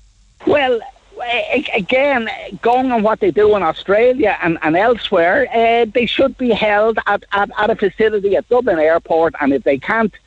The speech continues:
supply, um, any, any explanation, um, they, they should be held there or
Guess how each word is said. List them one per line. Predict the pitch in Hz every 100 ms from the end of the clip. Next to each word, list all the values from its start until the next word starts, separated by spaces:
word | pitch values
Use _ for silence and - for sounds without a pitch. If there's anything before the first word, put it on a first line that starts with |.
| - - -
supply, | 190 139 208 220 233 185 -
um, | - 143 147 135 131 123 117 _ _ _ - - _ -
any, | 220 247 214 160 -
any | 214 247 233 190
explanation, | 185 - - 156 139 135 120 190 202 - - - -
um, | 170 175 170 185 160 _ _ _ _ _ _ _ -
they, | 214 214 196
they | 240 214
should | -
be | 233
held | 185 285 285 240
there | 185 180 190
or | 180 190